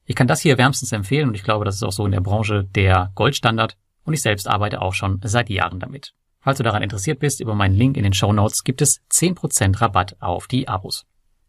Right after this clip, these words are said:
Und damit sind wir am vorläufigen Ende des Nexo-Experiments beziehungsweise des Beitrags. Aktuell sind fünfzehntausend meiner geplanten zwanzigtausend Euro eingezahlt und ich muss sagen, das fühlt sich schon ganz gut an. Die ersten Laufzeiten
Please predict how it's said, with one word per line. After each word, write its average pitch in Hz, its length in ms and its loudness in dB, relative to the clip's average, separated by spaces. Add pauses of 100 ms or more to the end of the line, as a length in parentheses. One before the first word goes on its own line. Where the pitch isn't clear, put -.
Und - 80 -6
damit 170 200 0
sind 127 360 -2
wir 123 140 2
am 110 100 -2
vorläufigen 143 420 -2
Ende 135 280 0
des 104 140 0
Nexo-Experiments 113 1000 0
beziehungsweise 101 720 -2
des 139 220 -4
Beitrags. - 640 -8 (140)
Aktuell 110 340 -2
sind 139 220 0
fünfzehntausend 120 800 0
meiner 101 180 2
geplanten 101 420 -2
zwanzigtausend 107 600 -4
Euro 104 160 -4
eingezahlt 123 480 0 (480)
und 165 100 -2
ich 175 60 -2
muss 175 100 0
sagen, 123 420 2
das - 140 -10
fühlt 107 180 -6
sich 110 160 -6
schon 92 260 -6
ganz 113 200 -6
gut - 180 -12
an. - 120 -20 (320)
Die - 80 -12
ersten - 220 0
Laufzeiten 147 580 2